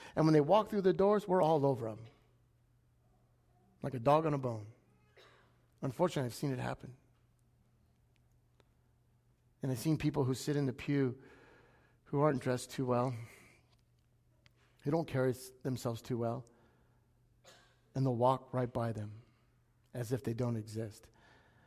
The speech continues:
I gotta tell you, folks, they already feel that out in the streets. They shouldn't feel it within the church. Amen? The core problem is that they had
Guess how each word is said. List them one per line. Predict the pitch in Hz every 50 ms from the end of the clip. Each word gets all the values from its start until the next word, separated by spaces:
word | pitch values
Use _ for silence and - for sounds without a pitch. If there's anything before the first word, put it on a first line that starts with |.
| _ _
I | - -
gotta | 165 180 156
tell | - - 156
you, | 151 135
folks, | 113 - 123 120 127 123 - - -
they | 151 143 147
already | - 160 156 151 147 139
feel | 120 - - - 151 143 131
that | 131 120 117 123 - - - - -
out | 131 131 123
in | -
the | 127 113
streets. | - - - 131 127 123 117 -
They | - 139
shouldn't | 120 - - 160 147 104 135
feel | - - 143 127 127
it | - - -
within | - 131 113 135 131 123
the | 120
church. | 107 - - 123 117 113 - - - - - - _ _ _ _ _
Amen? | 123 127 127 135 135 143 147 139 - - - - _ _ _ _ - - _ - - - - - - - - - _ _ _ _ _ _ _ _ _ _ _ _ _ _ _ - - - _ _ _ _ _ _ _ _ _ - - - _ _ - _ _ _ _ _ _ - -
The | - -
core | - - 185 175
problem | - - 170 180 180 175 165 151
is | 143 127 131
that | 147 143 143
they | 147 139
had | 131 151 151 143 135 127